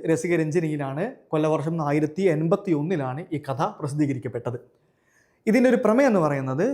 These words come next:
കഥാകൃത്തും സുഹൃത്തും കൂടി എറണാകുളം, ആ, വളരെ യ-,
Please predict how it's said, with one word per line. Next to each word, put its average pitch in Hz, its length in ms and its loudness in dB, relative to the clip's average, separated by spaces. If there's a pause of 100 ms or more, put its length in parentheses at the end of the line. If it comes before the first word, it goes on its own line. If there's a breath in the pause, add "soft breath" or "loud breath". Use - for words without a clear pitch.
കഥാകൃത്തും 180 640 0
സുഹൃത്തും 202 460 -2
കൂടി 135 220 -4 (460 soft breath)
എറണാകുളം, 175 520 2 (300)
ആ, 151 60 -6 (480)
വളരെ 196 300 4
യ-, 175 240 2